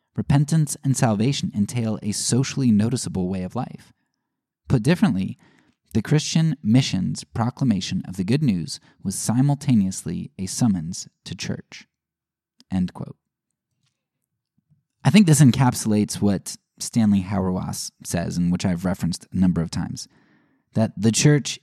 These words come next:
is the politic for the Christian.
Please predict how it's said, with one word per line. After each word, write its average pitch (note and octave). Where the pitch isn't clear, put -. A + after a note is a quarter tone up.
is A#2+
the G#2+
politic F#2
for F#2
the F2+
Christian. -